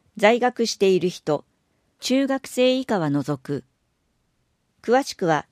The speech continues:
市役所、各支所、各コミュニティセンター、各図書館に設置している募集要項を確認の上、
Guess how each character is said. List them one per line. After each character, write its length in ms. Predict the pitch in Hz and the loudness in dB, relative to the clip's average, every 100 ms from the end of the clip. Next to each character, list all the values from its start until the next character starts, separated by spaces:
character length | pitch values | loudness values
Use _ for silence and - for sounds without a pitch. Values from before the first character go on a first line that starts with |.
| _ _ | _ _
市 160 | - 202 | -6 0
役 220 | 240 - | -2 -2
所、 260 | - 151 - _ _ _ | -6 -4 -4 _ _ _
各 260 | - 254 196 | -8 -4 -2
支 180 | - 214 | -2 -2
所、 260 | - 143 _ _ _ | -2 -4 _ _ _
各 260 | - 269 220 | -6 -2 0
コ 120 | 196 | 2
ミ 100 | 202 | 2
ュ 40 | 247 | 0
ニ 120 | 247 | -2
テ 120 | 247 | -4
ィ 100 | 240 | -4
セ 160 | 240 202 | -2 -2
ン 100 | 165 | -2
タ 340 | 143 135 127 | -4 -4 -6
ー、 360 | _ _ _ _ | _ _ _ _
各 220 | 269 - | -6 -4
図 140 | - 196 | -6 -2
書 120 | 277 | 0
館 180 | 254 202 | 0 0
に 120 | 180 | -2
設 220 | - 165 | -4 -4
置 140 | 196 196 | -6 -4
し 80 | |
て 120 | - 175 | -2 0
い 140 | 160 | 0
る 240 | 160 156 - _ - | -2 -4 -8 _ -2
募 120 | 185 | -2
集 260 | 220 269 | 0 -2
要 200 | 262 269 | 2 2
項 320 | 254 185 170 151 | 2 2 4 2
を 60 | |
確 260 | - 160 214 | -2 -2 0
認 200 | 196 190 | 0 0
の 220 | 170 165 | 0 0
上、 260 | 151 151 | 0 -2